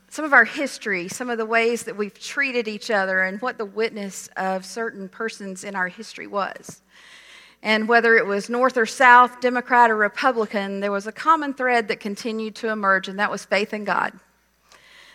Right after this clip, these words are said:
That was standing up for what you believe in and for who you are. Um, we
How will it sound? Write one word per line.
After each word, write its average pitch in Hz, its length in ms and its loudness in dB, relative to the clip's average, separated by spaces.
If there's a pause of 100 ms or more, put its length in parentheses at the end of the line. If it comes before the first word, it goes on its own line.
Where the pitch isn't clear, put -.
(120)
That 202 160 4
was 196 380 0 (580)
standing 233 480 0
up 240 180 2
for 220 100 -6
what 214 220 0
you 208 120 -8
believe 202 440 -4
in 294 340 -4 (1000)
and 214 600 -2
for 254 300 -2
who 285 160 -6
you 285 280 -6
are. 294 320 0 (1300)
Um, 202 500 4 (640)
we 247 560 -2